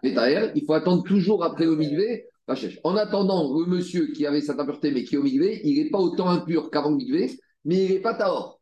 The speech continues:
Il est ce qu'on appelle le Vurium. Alors, dit la Mishnah, un Tvurium, est-ce, qu'est-ce qu'il peut faire ? Alors, dans Yebamot, on apprend le verset, que là-bas, il y a trois versets pour nous apprendre que quoi ?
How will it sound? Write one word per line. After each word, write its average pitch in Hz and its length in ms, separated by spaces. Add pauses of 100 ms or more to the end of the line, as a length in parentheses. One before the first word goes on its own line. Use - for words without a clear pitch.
Il 165 160
est 190 60
ce 185 60
qu'on 170 120
appelle 220 460
le 156 160
Vurium. 160 720 (460)
Alors, 143 280
dit 240 180
la 214 100
Mishnah, - 360 (160)
un 240 220
Tvurium, 214 720 (300)
est-ce, 185 260
qu'est-ce 233 240
qu'il 190 140
peut 175 120
faire ? - 240 (400)
Alors, 135 420 (120)
dans 190 580 (1000)
Yebamot, 156 520 (180)
on 180 100
apprend 180 320
le 185 100
verset, 180 360
que - 60
là-bas, 170 220
il - 20
y 156 40
a 135 60
trois 170 220
versets 156 380
pour 165 100
nous 156 180
apprendre - 380
que 139 100
quoi ? 123 440